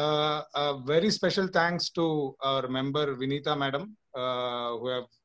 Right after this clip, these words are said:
uh, tirelessly arranged, uh, this particular occasion and make this, uh, made this, uh, a reality. Uh, so stalwarts like,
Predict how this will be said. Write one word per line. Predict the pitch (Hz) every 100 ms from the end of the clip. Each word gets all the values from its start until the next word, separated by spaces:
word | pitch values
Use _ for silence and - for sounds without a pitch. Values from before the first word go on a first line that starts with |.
| 120
uh, | 120 120 117 113 113 -
tirelessly | 131 139 151 151 151 147
arranged, | 127 139 143 135 - - _ _ _
uh, | - 127 123 123 123 131
this | 127
particular | 135 139 131 131
occasion | 127 139 139 143
and | 139 127
make | 123 131
this, | 123 123 -
uh, | 123 123 120 117 110 - _ 123
made | 131 139 -
this, | 143 135
uh, | 139 131 120 110 - _ -
a | 120
reality. | 123 131 139 143 147 - _ _ _ _ _ -
Uh, | 135 135 131
so | 160 156 156 151 147 _ -
stalwarts | - 165 175 196 180
like, | 185 185